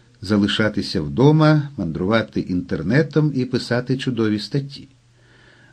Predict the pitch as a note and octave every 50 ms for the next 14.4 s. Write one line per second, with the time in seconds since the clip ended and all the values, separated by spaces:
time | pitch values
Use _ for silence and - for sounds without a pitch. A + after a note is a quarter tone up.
0 | _ _ - F#2+ G2+ G#2 G#2 G#2 - - G#3 A3+ A3+ G#3+ A#3 A3+ A3+ A3+ G#3+ -
1 | G3+ G#3 - G#3 G3+ G3 F#3 - - F3+ F3 D#3+ E3 - D3+ D3 C3+ C#3+ D#3 E3
2 | - - C#3+ C#3 D#3 D#3 - - - D#3 D3+ - - D#3 D#3 D#3+ F3+ G3 F#3 D3
3 | - - - D#3+ D3+ - - - - - - - - - _ _ _ _ _ _
4 | _ _ _ - - G#2+ G#2 G#2+ G#2 F#2+ F#2+ A#2 B2 C3+ D3+ E3 F3 E3+ D3+ C#3
5 | C#3+ D3+ D#3 - D3+ C#3 B2+ C#3+ F3+ G3 E3+ F#3 F#3 F3+ F3 E3+ D#3+ C#3+ D#3 D3+
6 | D3+ - C3 C3+ C3+ D#3 F3 F3 E3+ D#3+ C#3+ C#3 C#3+ C#3 - - D#3+ D#3 D#3 D#3
7 | D3 C#3+ C#3 C#3 C3+ C#3+ F3 - - - - D3+ C#3 C#3 D3+ E3 E3+ E3+ F3+ F3+
8 | F3+ - G#3 G3+ D#3+ G#2+ D2 - - - - _ _ _ _ _ _ _ - _
9 | _ - D#2 D2 C#2 D2 C#2+ - - E2+ F2 G#2 A#2 A#2 A#2 - G#2 G2+ G2+ G2+
10 | G#2+ A2 - - - G#2 G#2 - A2 G#2+ G#2 G2+ G2+ G2+ - A2+ A2 G#2 G2 F2+
11 | - - - - G#2 G2 F#2 E2+ F2+ D#2+ - - D#3+ G3 G#3 G#3 - - G#2+ F2+
12 | - - - _ - - - - - _ _ - - - C3 C3 C3 D3 F3 G3+
13 | G#3 G#3 G#3 G#3 G3+ G3 G3+ G#3 G3+ F#3+ G#3 F3 C#3 - - B2 A2 - - -
14 | A2+ F2+ D2+ D2+ - - -